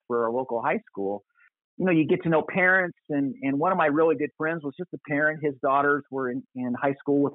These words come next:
along with my daughters. Well, over time, he became the city manager, right? And over time, these buddies who you know, you know, are, like, were low-level management, but over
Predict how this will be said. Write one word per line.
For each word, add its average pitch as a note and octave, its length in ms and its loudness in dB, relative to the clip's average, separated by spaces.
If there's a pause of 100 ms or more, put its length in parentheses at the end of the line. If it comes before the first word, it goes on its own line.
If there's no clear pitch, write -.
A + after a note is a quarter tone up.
(120)
along C3+ 300 2
with B2 100 -2
my C#3+ 220 2
daughters. A#2+ 400 2
Well, B2+ 140 -6
over D#3+ 320 -2
time, F3+ 400 -2 (260)
he G#3+ 80 -2
became G3 380 -2
the D3+ 80 -2 (120)
city G3 220 4
manager, F3 540 -2 (260)
right? E3 260 0 (120)
And C3+ 200 0 (280)
over F#3 220 2
time, G#3 360 2
these D#3 160 0 (160)
buddies E3+ 400 4
who E3+ 80 -2
you C#3+ 200 -2
know, D3+ 480 0 (100)
you C3 120 -8
know, A#2+ 260 -6 (280)
are, B2+ 360 -2 (280)
like, C#3+ 220 -2 (120)
were C#3+ 200 2
low-level D#3 720 2
management, C#3+ 680 -8 (320)
but D3 100 0
over C#3+ 400 0